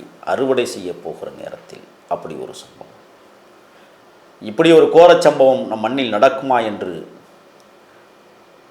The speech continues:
மலைமுகடுகளை முத்தம் கொடுக்கிற காற்றுகளுக்கு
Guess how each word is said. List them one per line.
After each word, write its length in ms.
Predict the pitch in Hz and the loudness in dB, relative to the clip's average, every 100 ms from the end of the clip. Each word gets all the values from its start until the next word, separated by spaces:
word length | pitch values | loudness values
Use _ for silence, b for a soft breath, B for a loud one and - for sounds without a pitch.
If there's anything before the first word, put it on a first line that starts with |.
| _ _ _ _ - 107 | _ _ _ _ -10 -2
மலைமுகடுகளை 680 | 113 147 139 127 123 107 101 98 | 2 2 0 -2 -4 -4 -6 -8
முத்தம் 300 | - 135 123 | -4 -2 -2
கொடுக்கிற 320 | 117 104 104 87 - | -4 -6 -6 -8 -2
காற்றுகளுக்கு 640 | 107 120 131 113 117 123 | 0 0 -2 -6 -8 -10